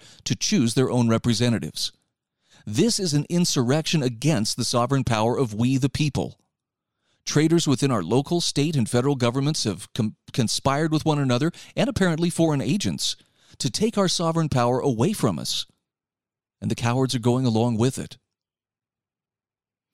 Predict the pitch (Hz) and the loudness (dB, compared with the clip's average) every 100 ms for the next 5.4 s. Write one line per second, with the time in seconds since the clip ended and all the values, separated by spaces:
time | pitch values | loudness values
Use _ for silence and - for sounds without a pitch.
0 | _ 113 110 139 165 151 147 117 147 170 | _ -2 -2 2 0 2 -2 0 -2 0
1 | 117 - 156 - 131 165 165 139 123 120 | -2 -2 -2 -2 -2 -2 0 -2 -2 -2
2 | - 160 190 - 156 120 107 - - 139 | 0 0 -2 -2 -2 -2 -2 -4 -6 -2
3 | 160 185 135 - 196 131 113 156 202 90 | -2 0 -4 0 0 2 2 2 2 0
4 | 107 - - - - - 185 196 190 - | -6 -10 -20 -8 -8 -2 0 2 0 -2
5 | 156 123 - | 0 0 -2